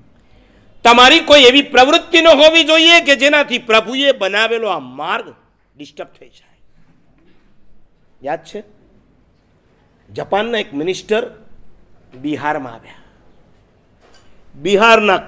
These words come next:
ખાડા ખબડાવાળા રોડ જોઈ એ વખતના સી એમ હતા લાલુ પ્રસાદ યાદવ. એમણે લાલુને કીધું, "એક ત્રણ મહિના માટે બિહાર તમે મને આપી દો, હું જાપાન બનાવી દઈશ."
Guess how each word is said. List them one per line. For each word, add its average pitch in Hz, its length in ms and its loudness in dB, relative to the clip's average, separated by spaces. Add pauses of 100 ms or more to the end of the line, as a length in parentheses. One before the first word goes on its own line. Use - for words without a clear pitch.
(400)
ખાડા 196 300 2
ખબડાવાળા 202 640 4
રોડ 196 240 2
જોઈ 170 260 -4 (1400)
એ 170 80 -6
વખતના 160 720 -6 (400)
સી 185 160 -10
એમ 185 140 -2
હતા 147 260 -10
લાલુ 165 320 -4
પ્રસાદ 151 500 -12
યાદવ. 143 300 -14 (1300)
એમણે 277 200 -2
લાલુને 269 560 -2
કીધું, 208 460 -8 (1040)
"એક 240 260 -2
ત્રણ 302 240 4
મહિના 269 400 2
માટે 277 300 2
બિહાર 240 420 2
તમે 285 220 -2
મને 262 200 -4
આપી 254 320 -2
દો, 285 140 -4
હું 247 160 -6
જાપાન 196 380 -6
બનાવી 262 260 -12
દઈશ." - 320 -20